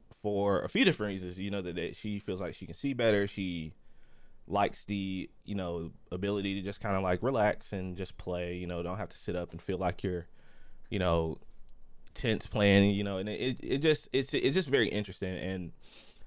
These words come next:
I keep telling myself I wanna play with one more, and that's why I was kinda curious to get a Steam Deck, because I, I really do feel like there's, we're getting to this point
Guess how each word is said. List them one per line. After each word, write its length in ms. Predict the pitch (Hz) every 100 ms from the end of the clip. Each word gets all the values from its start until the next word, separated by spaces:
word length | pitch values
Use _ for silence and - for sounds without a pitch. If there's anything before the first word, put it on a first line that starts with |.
| - - - - -
I 80 | 147
keep 180 | - -
telling 220 | 143 151
myself 320 | 143 160 151
I 100 | 120
wanna 240 | 131 143 120
play 240 | 117 127
with 120 | 139
one 220 | 139 131
more, 320 | 98 98 127 139
and 100 | 156
that's 140 | 208
why 100 | 208
I 40 | 160
was 140 | -
kinda 180 | 139 -
curious 300 | - 117 -
to 60 |
get 120 | 101 78
a 60 |
Steam 340 | - - 143 110
Deck, 160 | 85
because 280 | 92 - 95 -
I, 140 | 117
I 80 | 107
really 260 | 120 143
do 120 | 135 123
feel 220 | 110 107
like 260 | 101 87
there's, 260 | 85 101 98
we're 140 | 101
getting 220 | 98 104 -
to 120 | 98
this 140 | 87
point 480 | - - 95 92 -